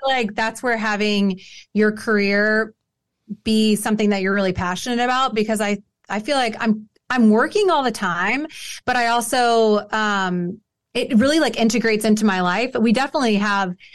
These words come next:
help. And what I've tried to do is I try to think of what's the most valuable things for me to be doing as a business owner, as a wife, as a mom, and, like, what's gonna,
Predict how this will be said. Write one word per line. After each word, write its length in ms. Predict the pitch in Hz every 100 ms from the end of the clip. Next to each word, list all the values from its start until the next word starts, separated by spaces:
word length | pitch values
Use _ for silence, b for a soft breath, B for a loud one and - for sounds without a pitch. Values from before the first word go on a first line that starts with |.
| B
help. 320 | 208 202 233
And 100 | 233
what 120 | 208 202
I've 120 | 196
tried 300 | 240 262 214
to 60 | 190
do 160 | 190
is 300 | 185 185 185 B B B B -
I 160 | 220 233
try 160 | 240 269
to 80 |
think 200 | 254 240 226
of 100 | 185
what's 260 | 190 -
the 80 | -
most 220 | 330 320
valuable 600 | 196 196 202 220 240 240
things 340 | 233 208 202 -
for 100 | 208
me 160 | 196
to 60 | 202
be 120 | 208
doing 380 | 190 190 180 180 -
as 140 | 180
a 60 | 180
business 320 | 220 233 262
owner, 400 | 262 247 247 240 233 B B
as 160 | - 180
a 60 | 180
wife, 360 | 220 233 226
as 200 | - 185
a 40 | 190
mom, 440 | 208 208 214 214 220
and, 180 | 208 202
like, 180 | 190 - _ _ -
what's 340 | 185 226 240
gonna, 420 | 294 254 233 208